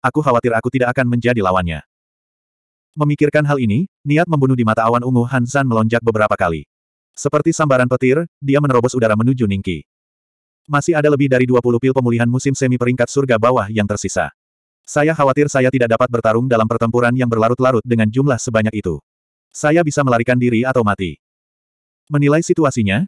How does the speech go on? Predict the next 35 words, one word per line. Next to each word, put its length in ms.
Ningqi 320
hanya 160
bisa 160
diam-diam 380
mencari 260
peluang 320
untuk 160
melarikan 360
diri. 280
Saat 320
ini, 240
awan 240
ungu 240
Hansan 320
telah 240
tiba 240
di 160
hadapannya. 400
Dalam 320
sekejap 320
mata, 320
keduanya 320
saling 240
bertukar 400
puluhan 320
pukulan. 400
Tinju 240
mereka 240
mendarat 320
di 80
daging 240
masing-masing, 560
mengeluarkan 560
suara 240
puci-puci. 560